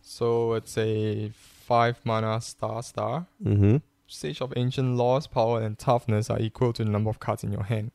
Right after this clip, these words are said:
Speaker 2: Yep.
Speaker 1: Excuse me. Um, when this card enters the battlefield, draw a card.
Speaker 2: Mm-hmm.
Speaker 1: And then at the beginning of your upkeep, if no spells were cast last turn, transform Sage of Ancient Law.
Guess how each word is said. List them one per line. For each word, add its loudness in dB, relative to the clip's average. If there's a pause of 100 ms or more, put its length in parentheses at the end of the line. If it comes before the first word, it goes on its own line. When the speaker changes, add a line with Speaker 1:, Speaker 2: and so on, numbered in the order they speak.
(160)
Speaker 2:
Yep. 2 (1000)
Speaker 1:
Excuse -20
me. -20 (400)
Um, -2 (420)
when 4
this -2
card 2
enters 2
the 4
battlefield, 2
draw 6
a 2
card. 2 (180)
Speaker 2:
Mm-hmm. 4 (440)
Speaker 1:
And -2
then 4
at 6
the 2
beginning 4
of 2
your 6
upkeep, 2
if 0
no 6
spells 2
were -12
cast 2
last -2
turn, -2
transform 2
Sage 0
of -4
Ancient 0
Law. -4